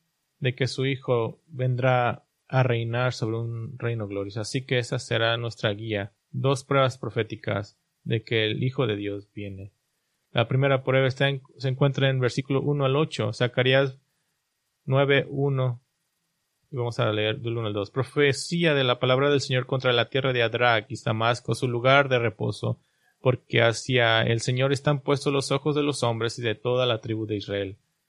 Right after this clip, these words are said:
Y también contra Amad, que linda con, con ella.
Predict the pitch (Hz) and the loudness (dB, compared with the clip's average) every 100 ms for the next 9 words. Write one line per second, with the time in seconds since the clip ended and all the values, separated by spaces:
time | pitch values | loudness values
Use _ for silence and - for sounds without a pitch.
0 | _ - 127 127 131 143 147 139 127 - | _ -6 -2 0 0 0 -2 0 0 0
1 | 120 139 127 110 - 113 110 110 120 120 | 0 2 2 0 -2 -4 -4 -4 -6 -6
2 | 101 92 104 101 _ _ _ _ _ _ | -8 -8 -10 -12 _ _ _ _ _ _
3 | - 120 110 104 104 117 | -8 -6 -4 -6 -8 -10